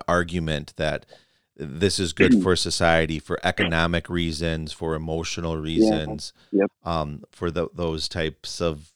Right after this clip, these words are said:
Speaker 1: things, which ultimately our sin is against the holy creator of the universe. That's who we sin
Speaker 2: Right.
Speaker 1: against. Um, that was a couple episodes ago with Stephen. I think we kinda touched on that, um, with David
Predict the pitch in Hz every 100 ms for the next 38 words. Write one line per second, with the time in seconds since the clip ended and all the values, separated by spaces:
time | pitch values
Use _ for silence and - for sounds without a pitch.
0 | _ - 92 85 82 76 82 82 78 -
1 | - - 92 104 123 107 98 92 90 87
2 | 80 78 - 90 85 82 82 _ _ _
3 | _ _ 90 80 85 80 80 82 - -
4 | _ _ _ 90 85 - _ _ 90 85
5 | 85 90 80 - 92 85 80 85 82 85
6 | 87 156 104 73 - - - _ _ _
7 | _ - 90 104 - 110 101 92 - 101
8 | 110 78 73 - - - 85 78 73 73
9 | 80 - 82 78 73 - - - - 85
10 | 85 80 - 82 69 76 80 76 71 -
11 | 80 73 73 71 80 76 76 - 76 69
12 | 78 - 76 73 71 71 69 - _ _
13 | _ _ 76 71 69 73 - 80 80 76
14 | 73 64